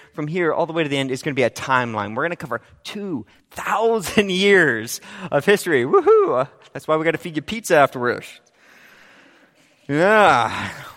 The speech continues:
What we're gonna do is we're gonna, starting with the, the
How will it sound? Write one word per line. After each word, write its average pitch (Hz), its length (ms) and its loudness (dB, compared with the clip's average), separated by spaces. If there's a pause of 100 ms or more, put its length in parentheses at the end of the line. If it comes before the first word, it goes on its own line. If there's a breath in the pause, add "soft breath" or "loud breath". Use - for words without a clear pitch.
(1500 loud breath)
What 165 180 4
we're 240 100 0
gonna 208 100 2
do 175 80 2
is 165 100 -6
we're 175 60 -2
gonna, 165 100 -2
starting 190 420 -2
with 165 240 -4
the, 127 400 -6
the 135 140 -6